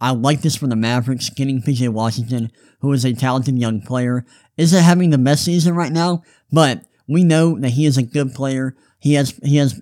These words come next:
produced at, at a, at a very solid level over the last couple of years, and they also got two second-round picks. They offloaded the Grant Williams contract,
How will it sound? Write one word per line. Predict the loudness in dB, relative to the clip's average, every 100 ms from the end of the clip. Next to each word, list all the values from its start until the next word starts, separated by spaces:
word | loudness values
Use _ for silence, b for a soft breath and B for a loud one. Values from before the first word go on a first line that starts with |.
| -2
produced | 0 2 2 0
at, | -2
at | -2 -2
a, | -2 -2 -4
at | -6 -4
a | -4
very | 0 4 4
solid | 2 0 0 0
level | 0 0 -2 -2
over | -2
the | 0
last | 0 -2 -2
couple | -4 -4 -4
of | -4
years, | -2 0 0 -2 -6 B B B
and | -2
they | -2
also | 0 0 -2
got | -2 -4 -2
two | 0 0
second-round | -2 -4 -4 -4 -4
picks. | -2 -2 -2 -10 -14 B B B
They | -6
offloaded | 2 2 2 0 0 0
the | 0
Grant | -2 -2
Williams | -2 -2 -2
contract, | -2 -2 -2 -2 -4 -6